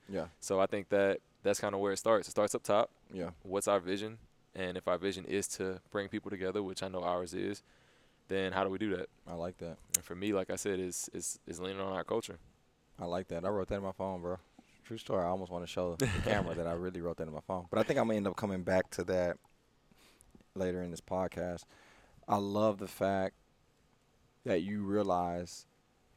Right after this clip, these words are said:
Speaker 1: having culture helps build community. Now, you can build community without culture.
Speaker 2: Mm-hmm.
Speaker 1: It's just sometimes gonna be a little bit more difficult, right?
Speaker 2: Yeah.
Speaker 1: Um, community is really interesting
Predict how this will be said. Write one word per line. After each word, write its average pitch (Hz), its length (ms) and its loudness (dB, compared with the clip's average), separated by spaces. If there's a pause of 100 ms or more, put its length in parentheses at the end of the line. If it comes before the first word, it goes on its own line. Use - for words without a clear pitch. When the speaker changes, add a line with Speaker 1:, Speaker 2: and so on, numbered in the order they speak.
(440)
Speaker 1:
having 90 420 -2
culture 90 640 -6 (160)
helps - 340 -2
build 92 280 -2
community. 73 380 -12 (380)
Now, 104 160 0
you 104 220 -2
can 127 680 2
build 104 320 6
community 87 500 -4 (140)
without 85 340 0
culture. 151 560 -2
Speaker 2:
Mm-hmm. - 140 -10
Speaker 1:
It's 92 100 -6
just - 400 -2
sometimes 95 440 -2
gonna 90 120 -6
be 92 80 -4
a 87 40 0
little 87 160 -2
bit 78 120 -6
more 73 320 -6
difficult, - 480 -8 (120)
right? 92 300 -4 (140)
Speaker 2:
Yeah. - 80 -10 (320)
Speaker 1:
Um, 101 540 2 (420)
community 139 460 2 (800)
is 110 140 -2
really 139 180 4
interesting 113 500 0